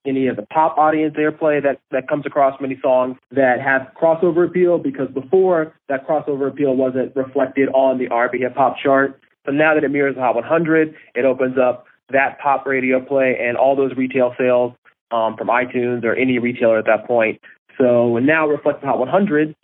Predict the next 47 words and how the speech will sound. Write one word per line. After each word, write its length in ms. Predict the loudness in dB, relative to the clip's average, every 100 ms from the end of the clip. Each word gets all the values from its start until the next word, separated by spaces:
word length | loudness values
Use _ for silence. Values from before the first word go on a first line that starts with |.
| _
and 460 | -2 2 2 -2 -8 -8
even 180 | -6
today 380 | -4 -2 0 0 -2
still, 240 | 0 0
if 60 | 0
you 60 |
go 120 | -2 0
down 240 | 0 -2
the 220 | -4 -8 -14 _
Hot 140 | -2 0
one 100 | 2
hundred 340 | 0 0 0
and 100 | -2
you 60 | -2
go 80 | 0
down 180 | 0 0
the 80 | -2
Hot 220 | 0 0
R 120 | 0 -2
and 80 |
B 80 | -2
Hip 140 | -6 -2
Hop 220 | -4 0
Songs 240 | 0 0 -2
chart, 380 | -2 0 0 -2 _ _ -4
uh, 60 |
you'll 240 | -2 -2 -4
see 140 | -6
that 380 | -2 0 0 -2 _ _ -12
the 100 | -2
order 380 | 2 2 2 0
that 100 | -4
the 80 | -4
songs 260 | -2 0 -2
appear 220 | -6 -4
on 80 | -2
the 60 | -2
Hot 100 | -4
one 80 |
hundred 440 | 0 0 0 0 0
is 220 | -2 -2
the 120 | -6 -4
same 220 | -2 -2
order 320 | -2 -2 -2 -6
that 120 | -6
they'd 160 | -6 -6
appear 440 | -8 -6 -4 -6